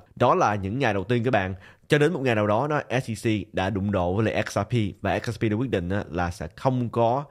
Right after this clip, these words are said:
chịu thuyết phục các bạn và cả hai ra tòa. Và tới cuối cùng các bạn thấy được là X R P đó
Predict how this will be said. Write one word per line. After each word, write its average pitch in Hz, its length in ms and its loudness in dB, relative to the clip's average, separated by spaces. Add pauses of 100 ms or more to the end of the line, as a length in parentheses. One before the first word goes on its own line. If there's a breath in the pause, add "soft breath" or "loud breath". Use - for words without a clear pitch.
(120 loud breath)
chịu 98 380 0 (160)
thuyết 156 160 -2
phục 107 160 -2
các 120 60 -2
bạn 90 240 -2 (180)
và 95 180 0
cả 90 200 -4
hai 113 260 0
ra 101 140 0
tòa. 90 300 0 (340 loud breath)
Và 101 220 2
tới 123 220 -2
cuối 175 160 -2
cùng 120 200 0
các 107 60 -4
bạn 107 140 2
thấy 120 120 0
được 95 180 -2
là 92 340 -2
X - 40 -16
R - 80 -4
P 101 320 -2
đó 104 80 0